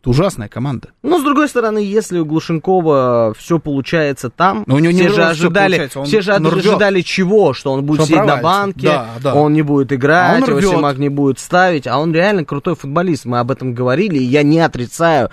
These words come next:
Speaker 2: того фактора, что Глушенков очень крутой футболист, и он реально достоин играть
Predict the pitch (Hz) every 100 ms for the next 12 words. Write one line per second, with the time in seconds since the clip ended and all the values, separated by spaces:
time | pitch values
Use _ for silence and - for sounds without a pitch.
0 | - - 131 120 113 143 220 - 175 135
1 | 143 123 127 156 170 196 - 165 160 156
2 | 226 233 - _ - 175 160 160 151 -
3 | 160 170 180 170 147 135 131 131 190 214
4 | 160 - 175 143 127 135 185